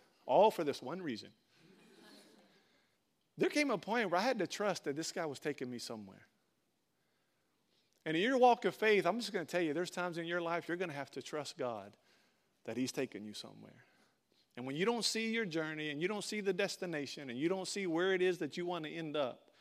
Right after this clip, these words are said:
you're gonna have to trust him that on this road, he's taking you somewhere. And on that road, there's gonna be some difficulties. And on that road, you're gonna have the thoughts I had, like,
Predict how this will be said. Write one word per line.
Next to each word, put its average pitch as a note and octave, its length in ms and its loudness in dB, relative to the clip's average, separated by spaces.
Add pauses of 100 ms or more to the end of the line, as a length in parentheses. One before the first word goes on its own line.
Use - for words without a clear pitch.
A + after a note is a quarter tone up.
(600)
you're C#3 80 -6
gonna B3 140 6
have A#3+ 100 2
to F3+ 120 2
trust - 380 -4
him D3 140 0
that C3+ 100 2
on E3 240 0
this A3 240 0
road, C#3+ 460 2 (640)
he's - 180 -8
taking G#3+ 360 0
you E3 120 -4
somewhere. G#2+ 600 -8 (840)
And C#3 100 -2
on G3 160 6
that A#3+ 200 2
road, A#3 240 6
there's A3 160 -4
gonna A#3 220 0
be F#3 160 0
some C#3 260 -4
difficulties. B2 640 -4
And D3 100 -2
on G#3+ 140 0
that A#3 160 2
road, A3 200 6
you're G#3 100 -2
gonna G#3 160 2
have A3+ 200 -4
the G3 80 0
thoughts C#3 320 0
I A#2+ 160 2
had, A2 260 -2
like, G#2+ 220 -2